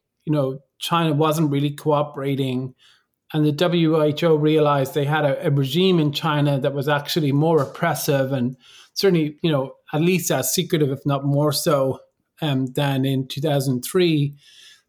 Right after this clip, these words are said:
You know, and they also had the United States, which is, um, sort of an America first,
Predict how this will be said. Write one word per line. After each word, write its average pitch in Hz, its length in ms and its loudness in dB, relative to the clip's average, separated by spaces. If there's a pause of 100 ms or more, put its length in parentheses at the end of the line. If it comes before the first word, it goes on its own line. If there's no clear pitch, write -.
You 185 60 2
know, 170 100 4
and 175 100 2
they 175 100 4
also 190 300 2
had 165 160 0
the 156 80 0
United 156 300 0
States, 147 580 0
which 147 180 -2
is, 135 360 -2 (260)
um, 135 460 -2 (180)
sort 165 100 0
of 139 60 -2
an 143 80 0
America 143 480 0
first, 143 600 -2